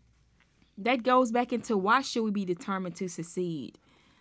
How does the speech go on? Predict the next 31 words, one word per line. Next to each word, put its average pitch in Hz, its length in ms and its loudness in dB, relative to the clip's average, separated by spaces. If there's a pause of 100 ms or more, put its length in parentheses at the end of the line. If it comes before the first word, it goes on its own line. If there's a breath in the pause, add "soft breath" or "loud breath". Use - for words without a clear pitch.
(320 soft breath)
What 403 160 2
is 415 160 0
your, 302 140 6
what 247 260 4
is 294 140 4
driving 262 560 4
your 220 140 2
success? 170 480 -4
Do 247 100 -4
you 330 140 4
have 349 240 -2
something, 269 380 2
a 190 80 0
fortitude 254 640 -2
that's 190 180 -2
driving 220 540 -2
you 220 120 -2
to 233 300 -2
succeed 214 540 -2
in 180 120 -2
whatever 208 280 0
you're 196 120 0
trying 190 300 -4
to 220 160 -4
succeed 175 540 -6 (160)
at? 165 220 0 (1900 soft breath)
'Cause 247 140 -2
sometimes 403 420 -2
that 370 160 0
helps 240 340 -4
us. 160 300 -6